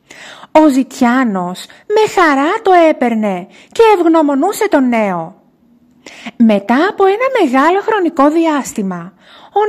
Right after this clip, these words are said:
νέος το δίευρο το έκανε ευρώ.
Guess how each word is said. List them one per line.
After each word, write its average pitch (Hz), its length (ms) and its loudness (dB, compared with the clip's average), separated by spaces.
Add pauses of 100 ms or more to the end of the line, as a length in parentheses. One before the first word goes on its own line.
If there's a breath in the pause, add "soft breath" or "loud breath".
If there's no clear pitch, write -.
(100)
νέος 277 520 0 (120)
το 320 180 4
δίευρο 220 840 -2
το 381 100 0
έκανε 403 640 0
ευρώ. 302 420 2